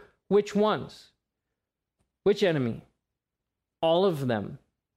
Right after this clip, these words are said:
Well, certainly God doesn't mean, yes, he does. With that person,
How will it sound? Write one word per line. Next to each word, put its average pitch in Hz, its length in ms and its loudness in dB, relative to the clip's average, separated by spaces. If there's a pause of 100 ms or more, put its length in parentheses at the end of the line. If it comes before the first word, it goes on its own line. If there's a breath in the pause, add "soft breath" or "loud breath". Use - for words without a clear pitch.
(600)
Well, 170 80 -2
certainly 226 440 0
God 196 280 0
doesn't 190 380 0
mean, 185 400 2 (200 loud breath)
yes, 190 260 0
he 185 120 0
does. - 600 -4 (540 loud breath)
With 175 120 2
that 220 200 0
person, 226 480 0